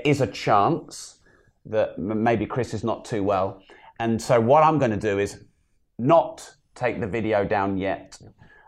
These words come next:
I, I'm gonna wait. And, um, we are reaching out to his agent. We are reaching out to his son. We're letting them know, and we will see what happens. And if it turns out that this needs to go down,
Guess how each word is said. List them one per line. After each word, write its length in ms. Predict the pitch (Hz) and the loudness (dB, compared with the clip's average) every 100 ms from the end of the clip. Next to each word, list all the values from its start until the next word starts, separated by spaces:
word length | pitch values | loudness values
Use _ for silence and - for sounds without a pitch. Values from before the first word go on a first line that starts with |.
| _ | _
I, 140 | 107 - | -2 2
I'm 80 | 123 | 4
gonna 200 | 127 113 | 4 4
wait. 260 | 117 98 - - - _ _ _ _ 107 | 4 2 0 -14 -20 _ _ _ _ -6
And, 400 | 104 98 98 - | -2 -2 -4 -4
um, 420 | 101 101 98 98 - | -2 -2 -2 -4 -4
we 180 | 107 113 | 0 4
are 120 | 107 | 4
reaching 380 | 123 143 143 123 | 4 0 0 4
out 220 | 117 - | 4 2
to 80 | 123 | -2
his 120 | 107 | 2
agent. 480 | 107 104 139 139 - - | 4 4 0 -6 -8 -2
We 120 | 110 | 2
are 100 | 104 | 4
reaching 400 | 120 131 - 123 | 2 -2 -4 0
out 220 | 110 - | 0 -2
to 100 | - | -4
his 200 | 98 95 | -6 -6
son. 380 | - 101 127 165 - - 131 - _ - | -4 -4 -4 -10 -20 -20 -20 -20 _ -6
We're 180 | 107 107 | -2 2
letting 400 | 120 131 123 113 | 4 4 2 0
them 220 | 113 110 | 2 2
know, 320 | 98 104 135 - _ _ _ _ 107 | 4 2 -2 -10 _ _ _ _ -6
and 340 | 107 101 - - | -2 -2 -4 -8
we 260 | 95 120 | -2 0
will 140 | 110 110 | 2 -2
see 240 | - 117 | -2 0
what 180 | 107 - | 0 0
happens. 640 | 107 - 98 95 - - _ - | -2 -4 -8 -8 -12 -20 _ -8
And 500 | 101 98 98 98 - _ _ _ _ | -4 -2 -2 -6 -10 _ _ _ _
if 240 | - 113 - _ _ - | -8 -8 -10 _ _ -10
it 180 | 113 - | -10 -6
turns 380 | 127 113 107 113 | -4 -2 0 2
out 280 | 104 - | 2 0
that 320 | 107 101 - - _ _ _ | -2 -2 -4 -16 _ _ _
this 240 | 104 117 117 | -12 -6 -2
needs 260 | 117 107 | -2 -2
to 100 | - | -6
go 220 | 101 107 101 | -2 0 2
down, 480 | 117 139 151 147 | 2 2 0 -4